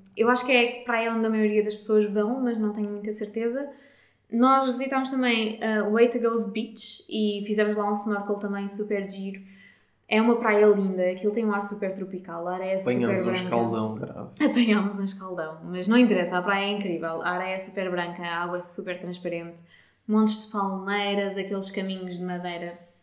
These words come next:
Speaker 1: super fotogénicos, uma vista para o Cabo de Byron que é incrível, com o farol lá em cima, que é dos faróis mais bonitos que nós já vimos, penso eu.
Speaker 2: Também tinha uns pássaros muito giros.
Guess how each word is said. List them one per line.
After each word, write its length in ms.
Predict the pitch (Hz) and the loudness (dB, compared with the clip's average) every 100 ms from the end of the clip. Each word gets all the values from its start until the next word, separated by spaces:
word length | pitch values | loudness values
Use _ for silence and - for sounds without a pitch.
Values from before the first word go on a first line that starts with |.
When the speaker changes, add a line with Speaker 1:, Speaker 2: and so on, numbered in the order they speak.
| _ _ - | _ _ -14
Speaker 1:
super 420 | - - 202 190 | -6 -4 -2 -2
fotogénicos, 760 | 190 - 180 180 185 185 - - - _ - | -4 -4 -2 -2 -2 -4 -10 -18 -20 _ -2
uma 180 | 214 220 | 2 4
vista 220 | 214 220 | 2 -2
para 160 | 214 208 | 0 -2
o 20 | |
Cabo 300 | 208 202 196 | 0 -2 -4
de 40 | 190 | 2
Byron 440 | 202 190 190 190 | 4 4 0 -4
que 140 | - 190 | -4 -4
é 40 | |
incrível, 640 | 185 190 214 226 202 196 | -2 -6 -2 0 2 0
com 140 | 196 202 | 0 -2
o 80 | 190 | -2
farol 300 | 202 190 185 | -2 -2 -2
lá 120 | 180 | -4
em 100 | 185 | -6
cima, 280 | - 185 185 | -8 -8 -8
que 80 | 185 | -8
é 40 | |
dos 120 | 170 - | -8 -8
faróis 280 | 180 175 175 | -8 -8 -8
mais 180 | 175 175 | -10 -12
bonitos 240 | 170 175 | -12 -14
que 100 | - | -12
nós 200 | 170 170 175 - _ _ 170 | -10 -12 -14 -20 _ _ -12
já 140 | 175 | -12
vimos, 340 | 165 165 190 - | -10 -12 -14 -16
penso 320 | 170 170 - | -18 -20 -18
eu. 140 | 160 196 _ _ _ _ - | -18 -20 _ _ _ _ -6
Speaker 2:
Também 240 | 127 123 120 | 0 2 2
tinha 200 | 120 120 | 0 -2
uns 120 | 117 | -2
pássaros 440 | - 113 - 110 113 | 0 0 0 -4 -4
muito 240 | 113 117 | -2 -2
giros. 540 | 107 107 107 - - | 0 -2 -2 -10 -14